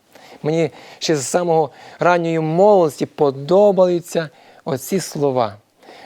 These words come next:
Вони дуже корисні, особливо для молодих людей, та й для будь-кого, для будь-якої людини. Павло говорить: "І ти з молоду знаєш святе Писання, яке може тебе зробити".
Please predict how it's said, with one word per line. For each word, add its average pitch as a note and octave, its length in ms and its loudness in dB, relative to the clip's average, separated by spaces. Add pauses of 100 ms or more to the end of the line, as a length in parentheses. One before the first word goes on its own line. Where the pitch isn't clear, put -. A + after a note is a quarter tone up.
(220)
Вони D3 360 2
дуже F3 280 2
корисні, F3 420 2
особливо D#3+ 240 0
для D3+ 80 2
молодих D3 640 2
людей, C3 400 -2
та A3+ 100 -2
й A3+ 60 0
для D#3+ 160 0
будь-кого, D#3 420 -6
для D3 240 -2
будь-якої C#3+ 420 -2
людини. A#2 380 -2 (1040)
Павло D#3+ 260 4
говорить: C#3 460 0 (920)
"І F#3 100 2
ти A3+ 200 4
з E3+ 160 -2
молоду G#3 480 4
знаєш F3+ 460 0
святе D#3+ 320 0
Писання, G#2+ 540 -4 (480)
яке D#3+ 320 4
може G#3 500 4
тебе E3+ 480 4
зробити". D3+ 600 2